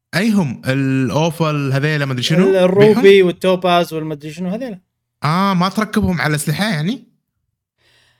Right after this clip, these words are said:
Speaker 2: آه، ما، ما أحب هذيلا.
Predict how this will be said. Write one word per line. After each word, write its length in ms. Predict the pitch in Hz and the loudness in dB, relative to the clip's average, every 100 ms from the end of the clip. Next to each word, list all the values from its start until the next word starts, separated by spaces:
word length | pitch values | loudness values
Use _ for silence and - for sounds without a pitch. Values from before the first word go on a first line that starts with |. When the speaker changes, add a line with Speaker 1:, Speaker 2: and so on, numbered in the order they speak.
| _ _ _ _ _ _ _ | _ _ _ _ _ _ _
Speaker 2:
آه، 460 | 175 196 208 214 214 | 2 6 6 4 -2
ما، 180 | 196 226 - | -8 -6 -4
ما 100 | 214 | -2
أحب 240 | 262 247 165 | -2 -2 -4
هذيلا. 280 | 151 135 | -4 -4